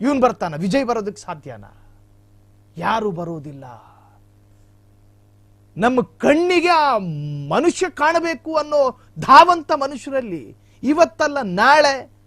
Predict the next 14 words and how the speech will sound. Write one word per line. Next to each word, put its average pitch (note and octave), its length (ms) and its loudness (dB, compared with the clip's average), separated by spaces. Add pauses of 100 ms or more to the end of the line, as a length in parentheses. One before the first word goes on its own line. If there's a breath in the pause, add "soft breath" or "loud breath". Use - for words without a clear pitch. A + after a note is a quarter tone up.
(220)
ಅವನು B3 180 2
ಮನೆ C4+ 340 4
ಬಾಗ್ಲಿಗೆ D#4 380 6
ಹೋದ್ರೆ, C#4 260 2
ಒಂದ್ B3 160 2
ಎರಡ್ C#4+ 160 6
ಸತಿ C#4+ 240 -8
ಮೂರನೇ D#4 300 -4
ಸತಿಗೆ C#4+ 280 -8
ಹೋದ್ರೆ D4 180 -2
ಅವನೇ C#4+ 220 -2
ಬರ್ತಾನೆ A3+ 360 -6
ಗೇಟ್ G#3 220 -4
ಹತ್ರಕ್ಕೆ, E3+ 500 -14